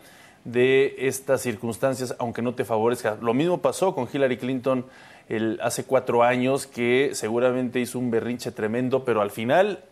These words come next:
tuvo que aceptar frente a Donald Trump. Se esperaría lo mismo de Donald Trump, pero al parecer, eh, ya lo,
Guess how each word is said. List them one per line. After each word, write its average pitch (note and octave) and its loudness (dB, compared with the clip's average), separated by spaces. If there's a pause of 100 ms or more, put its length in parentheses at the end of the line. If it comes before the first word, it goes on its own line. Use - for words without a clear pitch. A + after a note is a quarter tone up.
(240)
tuvo D3+ 2
que C3 0
aceptar F3 2
frente C3+ 0
a C3 4 (360)
Donald B2 0
Trump. A#2+ 0 (200)
Se - -6
esperaría D#3 4
lo E3 2
mismo F#3+ 0
de B2+ 2
Donald C#3 2
Trump, C3+ -2
pero C3+ 6
al B2+ 4
parecer, F3 2
eh, C#3 2
ya D3 2
lo, D#3 2